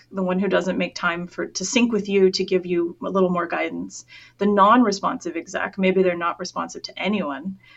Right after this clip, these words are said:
the very picky, but, like, also changes their mind constantly exec, which I think is one of the impossible to support people. So you can be picky and you can be consistent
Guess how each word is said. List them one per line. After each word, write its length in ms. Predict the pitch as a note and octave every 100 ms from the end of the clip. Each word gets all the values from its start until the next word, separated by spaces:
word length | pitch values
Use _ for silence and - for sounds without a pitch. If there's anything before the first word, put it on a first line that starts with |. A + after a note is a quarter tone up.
| - - _
the 140 | G#3
very 340 | G3 G#3 A#3+ D4+
picky, 400 | B3 A3 F#3 G3
but, 260 | - F#3
like, 200 | F3+ F3
also 300 | - F#3 G3
changes 380 | A3+ G#3+ G3+ G3
their 120 | F#3
mind 240 | F3 F3+ F3+
constantly 720 | - E3+ F3+ - A#3+ B3+ B3
exec, 380 | A#3+ B3 C#4+ - -
which 160 | F#3+
I 80 | G3
think 220 | F#3+ G3
is 180 | G3 G3 - _ -
one 240 | F#3 A#3
of 100 | C#4
the 140 | G#3+
impossible 540 | F#3 F#3 E3 - F3+ F3+
to 80 | E3+
support 520 | - - E3+ - - _
people. 440 | G3 G3+ G#3+ - - - - - _ _
So 120 | G#3+
you 100 | G#3+
can 100 | A3+
be 120 | G#3
picky 500 | G#3 A#3+ C#4+ D#4 D#4+
and 120 | G#3
you 80 | G3+
can 140 | G3 G3
be 120 | F#3
consistent 600 | F3+ E3+ - - B3